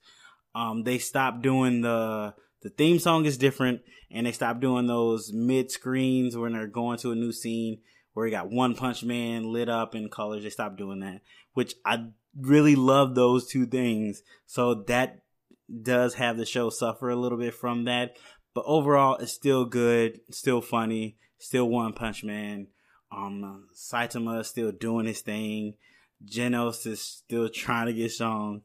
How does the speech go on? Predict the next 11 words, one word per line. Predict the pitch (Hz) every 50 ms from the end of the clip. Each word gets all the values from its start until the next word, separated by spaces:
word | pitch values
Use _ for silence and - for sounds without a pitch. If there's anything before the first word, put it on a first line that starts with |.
| _ _ _ _ _ -
I | - 78 -
think | 110 107 104
I | 98
pronounced | - - 98 98 95 90 -
that | 98 90
right. | 90 92 92 92 90 87 - _ _ -
Um, | 101 101 98 98 95 90 87 90 104 _ _ _ _ _ _ _ _ _ _ _ - - - -
yeah, | - 156 151 104 92 -
it's | - 123 -
still | - - 165 165 165 151
cool. | - - 165 151 131 104 92 85 85 -